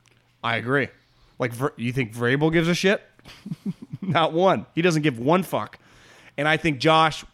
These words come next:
probably wants to go 'cause it probably looks pretty fun. Tom's like, "Yeah,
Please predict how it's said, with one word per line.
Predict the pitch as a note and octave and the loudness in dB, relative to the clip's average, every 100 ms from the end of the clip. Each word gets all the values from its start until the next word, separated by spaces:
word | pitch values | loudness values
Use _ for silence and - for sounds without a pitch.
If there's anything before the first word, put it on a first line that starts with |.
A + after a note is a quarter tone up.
| - | -4
probably | D#3 D#3+ C#3+ | 2 2 2
wants | C3 B2+ G3 A#3+ | 0 2 4 4
to | - | 0
go | D3 C#3 D#3+ | -2 2 2
'cause | F#3 D#3+ | 0 -2
it | E3 - | -2 0
probably | A#3+ D4 | 2 2
looks | D4+ B3 | 2 0
pretty | C4 A#3+ | 0 0
fun. | C4+ C4+ | 4 4
Tom's | G3+ A3+ G#3+ | 4 2 2
like, | G#3+ | 2
"Yeah, | C#4 G3+ | 2 2